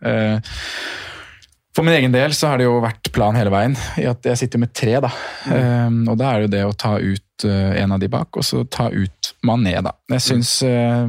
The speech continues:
Speaker 1: som du nevner her, kampene, det er jo en fixture swing. De har blank nå, så har de kamper mot relativt tighte lag, da. Leicester, Wolverhampton, Sheffield, og så kommer Tottenham og United. Det er liksom rekka fram til, eh, slutten av januar.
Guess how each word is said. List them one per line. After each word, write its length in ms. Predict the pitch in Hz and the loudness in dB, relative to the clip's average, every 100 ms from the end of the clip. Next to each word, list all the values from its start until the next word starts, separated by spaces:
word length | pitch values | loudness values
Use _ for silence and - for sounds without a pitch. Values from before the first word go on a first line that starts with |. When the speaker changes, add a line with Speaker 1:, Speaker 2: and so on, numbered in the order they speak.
| 120 - _ - | -2 -8 _ -10
Speaker 1:
som 240 | - 120 | -2 2
du 140 | 117 120 | 2 2
nevner 300 | 117 98 98 | 2 2 2
her, 140 | 131 | 0
kampene, 540 | - 151 104 - 98 139 - | 0 -2 -2 -2 0 0 0
det 140 | - | 0
er 140 | 110 95 | 0 2
jo 60 | |
en 80 | 107 107 | 0 -2
fixture 240 | 98 98 | -4 -4
swing. 220 | - 170 190 | -2 -2 0
De 80 | 156 | 0
har 120 | 135 123 | 0 0
blank 300 | 123 127 - | 0 0 0
nå, 140 | 151 | 0
så 160 | 165 151 | 0 0
har 180 | 120 101 | 0 2
de 180 | 107 127 - - - - - - - - _ - | 2 0 -4 -10 -10 -12 -12 -14 -16 -20 _ -4
kamper 220 | 185 135 | -2 2
mot 140 | 139 | 2
relativt 400 | 143 127 127 139 - | 2 2 0 -2 0
tighte 320 | 139 110 120 | 0 0 0
lag, 160 | 113 | 2
da. 80 | 107 101 127 | 2 0 0
Leicester, 340 | 131 - 139 | -2 0 0
Wolverhampton, 640 | 123 104 104 104 101 131 123 | 0 0 0 -2 0 -2 0
Sheffield, 500 | - 110 - 143 185 - _ | -2 -2 -2 -2 -2 -8 _
og 80 | - | -6
så 140 | - 120 | -2 0
kommer 160 | 113 | 0
Tottenham 400 | 110 101 - 107 | 0 -2 0 0
og 80 | 104 | 2
United. 480 | 110 98 92 101 98 - - | 2 0 0 -2 -2 -6 -4
Det 100 | 123 | 0
er 80 | 113 | 0
liksom 240 | 110 117 | 0 0
rekka 240 | 107 - 95 | -2 -2 -2
fram 220 | 95 90 | -2 -2
til, 320 | - 98 92 95 | -2 0 2 2
eh, 140 | 95 | 0
slutten 300 | 95 92 - | 0 -4 -2
av 140 | 95 92 | -2 2
januar. 320 | 92 87 92 | 2 2 0